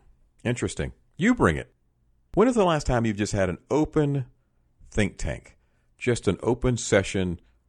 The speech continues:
a creative session on how to improve the company, how to improve the team and the people that work together in your organization?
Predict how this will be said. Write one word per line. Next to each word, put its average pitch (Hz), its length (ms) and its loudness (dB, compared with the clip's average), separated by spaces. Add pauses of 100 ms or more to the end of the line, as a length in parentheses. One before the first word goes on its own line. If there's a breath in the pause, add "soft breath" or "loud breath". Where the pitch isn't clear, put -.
(200)
a - 100 -6
creative 120 480 2
session 92 640 0 (480)
on 82 160 -4
how 101 300 2
to 110 120 2
improve 92 400 -2
the 80 80 -8
company, 127 540 -8 (280)
how 98 200 0
to 95 140 -4
improve 92 680 0 (220)
the 85 120 -2
team 156 560 -2
and 82 140 0
the 73 80 -4
people - 380 -4
that 78 160 -2
work 87 240 -6
together 110 480 -4 (340)
in 80 100 -2
your 78 120 0
organization? 78 640 -4